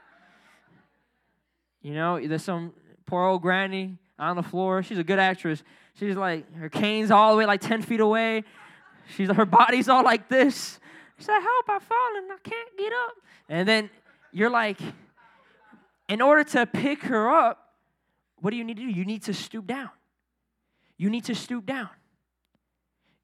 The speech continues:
You need to be able to physically go down and bring her back up. You see, and that is what Jesus did when he came. He came down, he stooped down, humbled himself, tasted the death that we were in,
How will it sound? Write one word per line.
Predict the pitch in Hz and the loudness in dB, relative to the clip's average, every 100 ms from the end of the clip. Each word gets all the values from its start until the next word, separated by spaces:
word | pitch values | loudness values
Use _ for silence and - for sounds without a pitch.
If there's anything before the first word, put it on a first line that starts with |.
| _ | _
You | 185 | -6
need | 233 240 | -6 -10
to | - 233 - _ _ | -8 -8 -10 _ _
be | 165 202 | 0 0
able | 226 | 0
to | - 202 | -6 -6
physically | 190 - 294 262 254 - 226 214 | -6 -4 -4 -4 -10 -10 -10 -6
go | 180 226 247 | -2 -2 -2
down | 196 180 196 | -2 -2 -2
and | 185 185 _ _ _ | -8 -12 _ _ _
bring | 226 254 254 | -4 -4 -2
her | 226 214 | -2 0
back | 220 208 - | 0 -2 -6
up. | 254 - _ _ _ _ _ _ - - | -8 -8 _ _ _ _ _ _ -20 0
You | 196 | 0
see, | - 254 | 2 -2
and | 254 | 0
that | 262 | -2
is | 240 | 0
what | 247 | -2
Jesus | 170 254 262 254 175 | 0 -2 0 -4 -2
did | 240 277 226 | 2 2 2
when | 226 | -2
he | 214 | -4
came. | - 254 262 196 156 - - | -4 -2 -2 -4 -8 -18 -4
He | - 254 | 0 0
came | - 277 269 | 2 0 0
down, | 202 254 285 269 | 0 2 4 4
he | 254 226 | 0 -4
stooped | - - 285 311 294 | -8 0 2 2 2
down, | 240 226 233 269 | 4 6 4 0
humbled | - 247 339 349 320 233 | 0 4 4 4 0 0
himself, | 233 - 240 | -4 -4 -4
tasted | - 277 330 - 320 320 | -4 0 0 -2 -6 -4
the | 311 | 2
death | 311 254 - | 4 4 4
that | 214 220 | 0 2
we | 285 | 2
were | 294 294 | 2 4
in, | 262 226 | 2 0